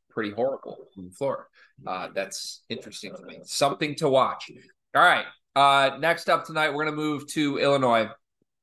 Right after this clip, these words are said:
Champaign, the Fighting Illini hosted Marquette in, uh, what I deemed the game of the night. I know the Champions Classic was, uh, obviously huge matchups on paper, but truly, I was very excited to watch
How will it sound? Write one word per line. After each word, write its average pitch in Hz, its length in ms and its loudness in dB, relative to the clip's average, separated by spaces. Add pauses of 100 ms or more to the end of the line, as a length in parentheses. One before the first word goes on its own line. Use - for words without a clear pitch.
(180)
Champaign, 143 920 -2 (380)
the 113 80 -12
Fighting 170 280 6
Illini 147 460 4
hosted 113 800 -2 (340)
Marquette 139 600 0
in, 123 240 0
uh, 113 260 4
what 165 140 2
I 175 280 4
deemed 117 440 -4
the 120 80 -2
game 139 300 0
of 143 140 -10
the 110 60 -10
night. 110 300 0
I 92 80 -6
know 120 120 -2
the 120 80 -2
Champions 127 440 -6
Classic 123 500 -2
was, 104 520 -6
uh, 107 220 0
obviously 107 480 -2
huge 107 400 -6
matchups 104 420 -6
on 95 120 -10
paper, 180 400 -8 (360)
but 113 320 -2
truly, 165 500 0
I 120 220 2
was 117 260 -2
very 147 320 2
excited 113 540 -2
to 117 100 -6
watch 101 340 2